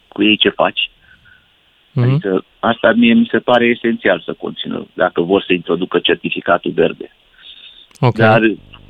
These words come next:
Speaker 1: impulsionarea asta a vaccinării, am văzut că și în Germania s-au vaccinat cât? Nouăzeci la sută. Toți sunt patruzeci de
Speaker 2: Nu,
Speaker 1: mii de
Speaker 2: nu,
Speaker 1: cazuri.
Speaker 2: nu, nu.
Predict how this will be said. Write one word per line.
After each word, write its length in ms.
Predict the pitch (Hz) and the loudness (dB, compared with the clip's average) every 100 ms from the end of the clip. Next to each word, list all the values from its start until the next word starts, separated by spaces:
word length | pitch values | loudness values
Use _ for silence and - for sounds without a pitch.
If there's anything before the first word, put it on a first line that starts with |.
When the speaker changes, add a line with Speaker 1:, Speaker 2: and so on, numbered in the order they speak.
| - - - - | -20 -20 -20 -4
Speaker 1:
impulsionarea 1000 | 127 123 - 131 - 135 135 175 170 143 | -2 -2 -2 -4 0 2 4 4 4 2
asta 500 | 165 - 139 123 107 | 0 -2 -2 -2 -2
a 160 | - 107 | -6 -8
vaccinării, 800 | 110 110 - 110 131 175 147 135 - - - - - - - | -6 -8 -8 -8 -6 -4 -6 -8 -14 -20 -20 -18 -18 -20 -16
am 140 | - 156 | -10 -4
văzut 260 | 180 185 | -2 -2
că 120 | - 180 | -2 -4
și 160 | - | -4
în 60 | 185 | -2
Germania 480 | 180 180 151 107 - | -4 0 -2 -2 -2
s-au 100 | 120 | -2
vaccinat 460 | 120 123 - 139 123 - | 0 -2 0 0 -2 -4
cât? 160 | 131 - 101 | -4 -4 -6
Nouăzeci 460 | 113 135 127 123 | 2 2 2 2
la 120 | 123 123 | 2 0
sută. 380 | 117 - 82 - | 0 -2 -4 0
Toți 180 | 185 | 0
sunt 140 | 160 123 | 0 -2
patruzeci 360 | 117 - 131 | -2 0 2
de 40 | 135 | 4
Speaker 2:
Nu, 60 | 151 | 4
Speaker 1:
mii 100 | 151 | 4
de 60 | |
Speaker 2:
nu, 60 | 156 | 4
Speaker 1:
cazuri. 160 | 151 151 | 4 4
Speaker 2:
nu, 160 | 151 | 2
nu. 220 | 147 151 | 4 2